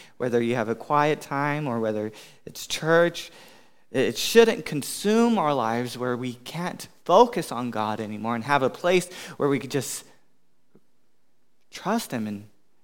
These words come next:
be with Him. It shouldn't consume our family life. We need to balance stuff. We need to be intentional with our time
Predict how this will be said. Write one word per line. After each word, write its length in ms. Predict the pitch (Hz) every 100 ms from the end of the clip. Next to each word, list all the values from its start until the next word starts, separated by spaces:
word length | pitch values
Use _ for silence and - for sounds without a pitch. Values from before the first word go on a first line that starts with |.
| -
be 220 | 147 196 226
with 280 | 151 -
Him. 240 | - - 120 - - - - - - - - -
It 120 | 175
shouldn't 420 | - - 247 240 -
consume 840 | 185 - - 208 214 220 208 208 - - - -
our 260 | 131 123 - - - -
family 520 | 175 254 247 139 113
life. 600 | 101 101 127 165 - - - - - - - -
We 140 | 170
need 200 | 247 262
to 100 | 254
balance 880 | 180 - 190 262 233 117 104 - - -
stuff. 400 | - - - 107
We 120 | 156
need 180 | 175 202
to 140 | - 196 - - -
be 220 | 151 180
intentional 960 | 185 180 170 - 233 254 240 208 156 127
with 200 | 120 120
our 140 | 117
time 840 | 113 - 214 220 208 175 131 117